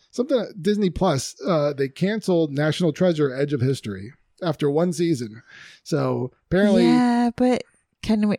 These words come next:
Speaker 2: can you, I mean, you never even made it through one.
Speaker 1: Well, we, I think we made it through one, and then we just kinda, like, we're like, "Eh,
Speaker 2: No,
Speaker 1: I
Speaker 2: no,
Speaker 1: don't
Speaker 2: babe.
Speaker 1: know."
Speaker 2: You didn't make
Speaker 1: Well,
Speaker 2: it.
Speaker 1: I
Speaker 2: I
Speaker 1: don't
Speaker 2: made it through
Speaker 1: we
Speaker 2: one.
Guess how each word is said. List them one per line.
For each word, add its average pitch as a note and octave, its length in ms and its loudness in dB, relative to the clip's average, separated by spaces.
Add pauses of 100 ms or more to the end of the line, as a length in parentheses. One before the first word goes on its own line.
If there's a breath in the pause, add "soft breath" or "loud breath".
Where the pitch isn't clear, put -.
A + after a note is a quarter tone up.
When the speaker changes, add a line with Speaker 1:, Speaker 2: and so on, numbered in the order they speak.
(120)
Speaker 2:
can F#3 220 2
you, F#3 100 2 (360)
I G#3 80 2
mean, G3 300 2
you G#3 240 2
never G3+ 440 2 (220)
even F#3 380 4
made F3 240 0
it - 160 0 (160)
through F3+ 320 0
one. A3+ 560 0
Speaker 1:
Well, A3+ 180 -2
we, B3 160 -8
I G3+ 80 -4
think C4 180 -4
we G#3 120 0
made D3+ 220 2
it C#3 120 -2
through C3 180 0
one, A#2+ 260 0
and B2+ 80 0
then D3+ 100 0
we D#3+ 80 0
just D3 180 -2
kinda, D3+ 240 -2
like, C3+ 280 0
we're C#3 120 -2
like, D#3 140 -2
"Eh, G3 880 -6
Speaker 2:
No, G3 140 4
Speaker 1:
I E3 140 0
Speaker 2:
no, D#3+ 60 4
Speaker 1:
don't G3 140 4
Speaker 2:
babe. F3+ 200 2
Speaker 1:
know." C3+ 220 -6 (300)
Speaker 2:
You F#3 340 2
didn't D#3 320 -2
make F3+ 220 0
Speaker 1:
Well, C#3 200 4
Speaker 2:
it. A#2+ 60 0
Speaker 1:
I F#3+ 240 6
Speaker 2:
I F#3 60 6
Speaker 1:
don't D#3 100 2
Speaker 2:
made D3 220 2
it - 120 0
through C#4+ 280 6
Speaker 1:
we - 60 6
Speaker 2:
one. C#4 280 4